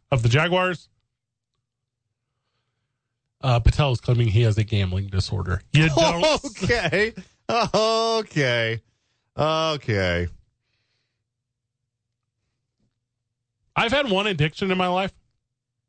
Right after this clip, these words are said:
Speaker 1: and it was a doozy. And it literally took a life-threatening event. Me getting covid nineteen is,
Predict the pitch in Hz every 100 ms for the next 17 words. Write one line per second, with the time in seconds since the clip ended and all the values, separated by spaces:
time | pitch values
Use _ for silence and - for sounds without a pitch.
0 | _ _ _ - 117 147 190 226 262 254
1 | 294 285 190 214 - _ _ _ _ _
2 | _ _ _ _ _ _ _ _ _ _
3 | _ _ _ _ - 180 240 165 185 226
4 | 226 202 220 175 143 147 180 180 - _
5 | _ _ _ _ - 147 170 185 180 180
6 | 160 131 151 127 - - _ _ _ _
7 | - 190 269 294 220 - 208 214 190 185
8 | 156 175 156 135